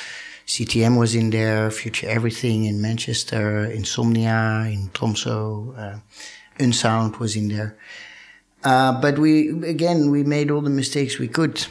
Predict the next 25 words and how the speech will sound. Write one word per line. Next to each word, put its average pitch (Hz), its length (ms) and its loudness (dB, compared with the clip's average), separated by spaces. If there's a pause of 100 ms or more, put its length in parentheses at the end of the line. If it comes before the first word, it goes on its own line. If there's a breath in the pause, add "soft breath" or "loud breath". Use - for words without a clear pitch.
(120)
uh, 123 500 -4
financially, 123 720 2
and 127 160 0
we, 127 180 0
we 127 160 2
all 135 240 4
lost 131 360 4
quite 127 180 -2
some 120 180 0
money 117 300 2
in 113 100 2
this, 110 260 -2
in 117 180 -4
these 107 160 -4
projects. 120 580 0
But 123 640 -4
we 127 160 -4
realized, 123 480 0
okay, 123 260 -2
th-, - 300 -10
this 123 220 -4
collaboration 120 640 0
is 107 140 0
interesting, 104 540 -2
and 110 160 0